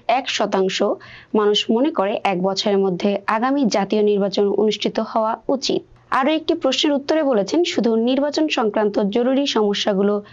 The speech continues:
সংস্কার করে নির্বাচন আয়োজনের পক্ষে মত দিয়েছে একত্রিশ দশমিক নয় শতাংশ মানুষ।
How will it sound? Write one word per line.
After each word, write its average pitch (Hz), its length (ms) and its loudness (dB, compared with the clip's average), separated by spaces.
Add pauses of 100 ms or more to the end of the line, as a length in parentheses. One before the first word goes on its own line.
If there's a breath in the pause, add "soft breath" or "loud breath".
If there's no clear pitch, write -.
(260 loud breath)
সংস্কার 302 480 -2
করে 202 280 0
নির্বাচন 202 580 2
আয়োজনের 226 420 0
পক্ষে 240 500 -4
মত 202 200 2 (120)
দিয়েছে 190 480 -2 (380 loud breath)
একত্রিশ 269 380 -2
দশমিক 240 460 0
নয় 208 160 2
শতাংশ 180 460 -2
মানুষ। 185 560 0